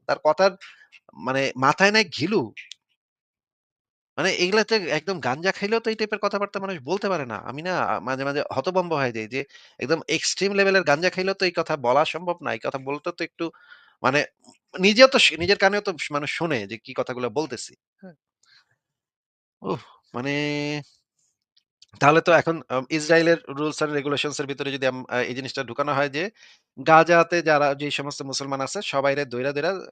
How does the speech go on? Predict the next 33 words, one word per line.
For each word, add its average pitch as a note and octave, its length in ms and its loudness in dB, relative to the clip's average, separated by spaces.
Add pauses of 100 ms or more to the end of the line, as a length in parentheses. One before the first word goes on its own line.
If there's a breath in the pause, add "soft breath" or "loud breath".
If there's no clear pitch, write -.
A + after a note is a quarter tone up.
(120)
ইয়া A2+ 180 0
করো, G2 220 -10 (240)
উ-, B2+ 180 -12
উল্টা D#3 320 0
কইরা C#3+ 260 -2
লটকায়া C3 560 2 (600)
তারে A#2+ 220 -2
পিডাও। G#2 300 -6 (600)
এটা D3+ 140 2
যদি E3 200 2 (400)
ইসরায়েল D3 380 2
একটা C3+ 220 -2 (420)
নিয়মের E3 380 2
ভিতরে C#3+ 240 0
আনে, A#2+ 240 0
আইনের D3 340 0
ভিতরে C3 240 -2
আনে, A#2 160 -2
তাইলে F3+ 200 -4
তো F3 100 -6
এটা F#3 140 -4
মোরাল A#3 260 0
হয়ে F#3+ 160 -2
গেল। E3+ 120 -8 (320)
কারণ B3 200 -2 (640)
সে C4 140 6 (140)
এই, A#3+ 220 4
এই, C#4 140 6 (220)
এই A3+ 140 0
বান্দায় A#3+ 300 2
বইলা A3+ 220 2
গেল G3 160 0 (140)
যে F3+ 160 -2